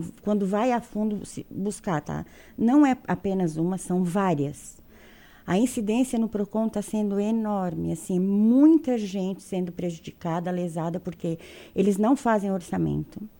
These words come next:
tá? A, a história é assim, eles chegam na casa da pessoa e a, a, eles começam a dizer assim, ó, a pessoa pergunta, "Qual é o valor?"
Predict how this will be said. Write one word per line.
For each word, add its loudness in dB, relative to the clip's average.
tá? -6
A, -6
a 2
história 0
é 0
assim, -2
eles -2
chegam -4
na -4
casa -6
da -6
pessoa -6
e 2
a, 2
a, 0
eles 0
começam 0
a 0
dizer 0
assim, -2
ó, -2
a -4
pessoa -4
pergunta, -4
"Qual 4
é 6
o 4
valor?" 0